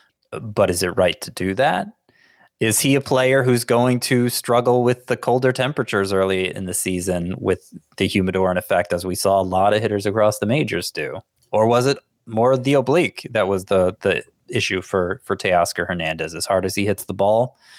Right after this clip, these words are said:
I would buy that explanation that it was more the oblique. And then there's the matter of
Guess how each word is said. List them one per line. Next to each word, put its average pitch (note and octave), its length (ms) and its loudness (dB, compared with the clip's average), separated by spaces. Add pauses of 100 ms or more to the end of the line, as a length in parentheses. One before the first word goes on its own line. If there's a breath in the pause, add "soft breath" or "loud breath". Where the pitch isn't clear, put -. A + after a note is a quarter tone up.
(600 loud breath)
I F#2+ 100 2
would F#2+ 200 0
buy G#2 220 4
that G#2 200 2
explanation F2+ 720 0
that G#2+ 100 4
it F2 40 0
was F2+ 140 -4
more F2 180 -2
the F2 120 -2
oblique. F2 560 -2 (720 loud breath)
And B2+ 180 0
then F#3 560 2
there's C3 460 2
the C3+ 80 0
matter C3 420 0
of - 360 -4